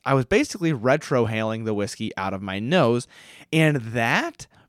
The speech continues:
made me able to get a lot more nuance, which is something I think I'm going to apply in this episode, I'm going to try to do that even with swallowing the whiskey, and I think my reviews will get even more accurate, to be honest with you. So I highly recommend at home, even if you're not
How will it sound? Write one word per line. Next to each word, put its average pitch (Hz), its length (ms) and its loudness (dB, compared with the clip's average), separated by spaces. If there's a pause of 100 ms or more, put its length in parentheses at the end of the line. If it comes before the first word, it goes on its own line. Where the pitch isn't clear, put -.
made 156 360 2
me 156 200 0
able 160 280 2
to 139 120 0
get 131 160 2
a 117 60 2
lot 117 440 -2
more 175 220 2
nuance, 127 600 2
which 123 160 -4
is 113 120 -4
something 156 340 -2
I 113 80 -2
think 202 260 -2
I'm 156 120 -2
going 127 240 0
to 113 120 -2
apply 110 500 0 (400)
in 175 120 6
this 160 200 2
episode, 107 600 0 (320)
I'm 135 180 0
going 127 280 0
to 120 180 -4
try 127 760 2
to 117 140 -10
do 120 180 0
that 117 220 2
even 127 260 0
with 117 140 -6
swallowing 156 400 2
the 113 80 -4
whiskey, 107 400 -4
and 120 100 -2
I 202 140 0
think - 240 -6
my 160 100 0
reviews 139 400 2
will 127 80 -2
get 123 160 -4
even 107 180 -2
more 107 200 -2
accurate, 110 420 -4
to - 80 -18
be 98 80 -6
honest 95 320 -8
with - 160 -10
you. 60 140 -10 (380)
So - 120 -2
I 117 80 2
highly 202 340 0
recommend 120 440 2
at 98 80 -2
home, 131 240 0
even 185 160 4
if 165 100 -2
you're 151 80 0
not 135 240 2